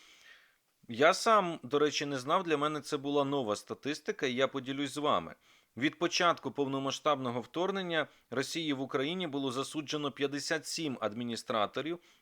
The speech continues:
та учасників Telegram та Viber спільнот, де розповідали про те, в яких місцях перебувають представники Т Ц К і роздають повістки,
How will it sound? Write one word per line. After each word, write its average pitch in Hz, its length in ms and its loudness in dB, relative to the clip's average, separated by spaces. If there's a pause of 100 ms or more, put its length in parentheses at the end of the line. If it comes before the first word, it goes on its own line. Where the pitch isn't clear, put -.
(120)
та 143 100 4
учасників 139 720 2
Telegram 123 540 0
та 117 100 -2
Viber 113 460 0
спільнот, 120 560 -4 (280)
де 127 140 6
розповідали 151 640 2
про 139 160 0
те, 156 200 0
в 139 40 -2
яких 135 340 -4
місцях 139 380 -2
перебувають 127 600 -2
представники 123 560 -4
Т 123 140 -8
Ц 131 160 -8
К 175 220 0
і 160 100 2
роздають 131 480 -2
повістки, 156 640 -4